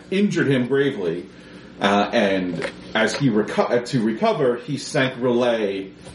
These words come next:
beneath the ocean. And so their theory is, or their hope is, that if you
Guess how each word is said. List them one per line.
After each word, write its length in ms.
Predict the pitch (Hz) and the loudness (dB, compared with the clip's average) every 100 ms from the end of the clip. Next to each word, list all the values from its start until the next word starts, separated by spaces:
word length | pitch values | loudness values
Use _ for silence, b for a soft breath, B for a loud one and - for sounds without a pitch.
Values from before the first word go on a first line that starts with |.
| - | -4
beneath 320 | - 117 107 - | 2 4 2 0
the 140 | 95 | 2
ocean. 320 | 85 82 82 - - - - - B B B B | 2 2 -6 -10 -16 -14 -12 -10 B B B B
And 220 | - 113 104 | 0 0 0
so 600 | - 123 107 101 98 98 | 0 0 2 2 2 0
their 200 | 107 98 | 0 -2
theory 500 | - 254 254 151 131 | 0 0 2 0 -2
is, 320 | 117 104 139 | -2 -2 -2
or 100 | 127 101 | -2 -2
their 160 | 104 | -2
hope 380 | 104 160 160 - | 0 -2 -4 -4
is, 460 | 117 110 120 143 - - | -4 -4 -8 -12 -18 -6
that 160 | 120 110 | -4 -2
if 160 | 104 123 | -6 -4
you 460 | 110 107 101 98 | 0 0 0 -4